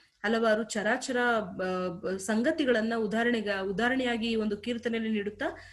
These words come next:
ಇಲ್ಲಿ ಲೋಕದಲ್ಲಿ ಕಷ್ಟಕ್ಕೆ ಎದುರ-, ಕ-, ಬಂದಿರುವಂತ ಕಷ್ಟವನ್ನ ಎದುರಿಸದೆ ತಳಮಳಗೊಳ್ಳುವಂತ ಎಲ್ಲ ಮನಸ್ಸುಗಳಿಗೂ ಸಹ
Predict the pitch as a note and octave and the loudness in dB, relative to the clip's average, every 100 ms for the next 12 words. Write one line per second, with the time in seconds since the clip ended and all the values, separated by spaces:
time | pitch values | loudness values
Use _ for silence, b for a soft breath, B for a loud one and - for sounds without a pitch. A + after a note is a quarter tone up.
0 | B B B A3+ B3 C#4+ F4 - _ A3+ | B B B -2 0 2 0 -2 _ 2
1 | B3 D4 D#4 B3 C4 C4 D4+ - B3+ A#3 | 2 4 0 0 0 -2 -6 -4 -4 -4
2 | - D4+ D4+ B3+ G#3+ A#3+ A3 G#3 A3+ G#3 | -4 -4 0 0 4 4 2 2 -2 2
3 | A3+ C4 C#4+ C4+ B3+ B3+ B3 - D4+ C#4+ | 4 4 2 0 -2 -4 -4 -2 0 2
4 | C#4+ C4 G3+ C4 C#4+ A#3+ G#3 G3 - - | 2 4 4 4 2 0 2 2 2 4
5 | A#3 C4+ C4+ B3 A#3+ A3+ A3 A3 G#3 G#3+ | 6 6 4 4 2 2 0 -2 -2 0
6 | C4+ C4 G#3 C#4 - D4 C4+ B3 A#3+ A3+ | 2 2 2 0 -2 -2 0 0 -2 -6
7 | A3 | -6